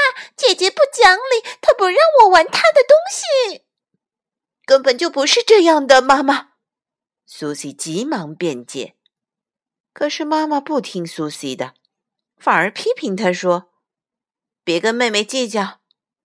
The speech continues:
因为你是姐姐，Amy只有三岁，她还小。Susie愤愤地走了。Amy嘟着嘴巴，有点小得意。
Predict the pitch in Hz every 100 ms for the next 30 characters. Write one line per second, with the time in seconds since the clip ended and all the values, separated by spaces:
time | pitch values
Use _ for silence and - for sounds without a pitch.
0 | _ - 277 277 240 - 320 - 180 -
1 | 208 247 - _ _ _ _ _ _ -
2 | 165 151 156 185 143 - 262 277 294 -
3 | _ _ _ _ _ - 370 359 453 -
4 | 147 175 - _ _ _ _ _ _ _
5 | _ _ _ _ _ _ - 151 143 139
6 | 135 123 - 180 254 220 165 - 165 -
7 | - 160 - _ _ _ _ _ _ _
8 | _ _ _ _ _ _ _ _ _ 180
9 | 185 190 175 240 240 220 202 139 120 202
10 | 226 _ _ _ _ _ _ 240 294 320
11 | 370 - 196 135 147 139 233 330 285